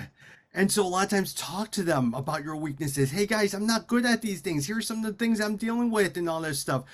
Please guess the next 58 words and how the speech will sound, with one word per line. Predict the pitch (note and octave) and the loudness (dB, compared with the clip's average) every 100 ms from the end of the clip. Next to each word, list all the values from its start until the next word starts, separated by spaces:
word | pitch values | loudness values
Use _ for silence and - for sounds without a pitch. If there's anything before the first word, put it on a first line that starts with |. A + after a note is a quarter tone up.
| - - - | -20 -20 -2
Just | F3 - | -2 -2
be | - E3 | -6 -6
part | C#3 D#3+ | -4 -6
of | D#3+ | -2
that | D3+ | -2
journey. | C#3+ C#3+ D3+ D3 A#2 F#2 | -2 -2 -2 0 -2 -2
Yeah, | A#2 B2 | -4 0
I | C#3 | 0
think | C#3 | 0
a | C#3 | 0
lot | C#3 | 0
of | |
times | C#3 C3+ C3+ - - | 2 0 0 -14 0
with | C3+ C#3 | 0 2
pastors, | D#3 D3 - - F3+ | 0 0 0 -2 0
I | D#3+ | 0
feel | C#3 D3 D#3+ E3 | -2 -2 -2 0
like | D#3+ F3 - - - _ | 0 0 -4 -20 -20 _
they, | - | -2
we | D#3 D3 D3+ | -2 -2 -4
will, | D3+ C#3 C3+ | -4 -6 -8
will | D3+ C#3+ | -12 -8
try | - - E3 F3 | -8 -2 0 0
to | - D#3 B2 - - | 0 0 0 -4 -10
be | D#3+ D#3 | -6 -6
all | - D3 D3+ | -4 -4 -4
things | D3 E3 D#3+ | -2 -4 -2
to | - | -4
all | C3 C#3 | 0 2
people | C#3 - D3 F3 F3 | 2 -2 -2 0 -2
and | D3+ C3+ | 0 -2
feel | - D3+ E3 | -2 0 0
like | D#3 C#3+ | 0 -4
we | C#3 C#3 A#2+ | 0 0 0
have | C#3 C3+ | -2 -2
to | |
be | D#3 | -6
good | C#3 C#3+ | -2 0
at | C#3+ | 0
all | C3+ C#3+ | -2 -2
these | D3 | -2
things | C#3+ E3 C#3+ | -2 -4 -2
and | |
we | C3 | -2
feel | A#2+ D3 D3 | -2 -4 -2
the | C#3 | -4
pressure | - C#3+ C#3 | -4 -6 -2
of | E3 | -2
it. | F#3+ G3 - - _ _ | -2 -4 -8 -20 _ _
It's | C#3 C#3 - | -6 -6 -2
okay | C#3+ C#3 - C#3 C#3 | -2 -2 -8 -6 -4
if | B2 A#2 | -6 -4
you're | A2+ | -4
not | A2+ A2+ | -4 -6
good | - A2+ | -6 -6
at | G#2 | -6
certain | - B2+ A2 G#2+ - | -10 -10 -12 -18 -16
things. | - - - - - | -16 -16 -12 -8 -8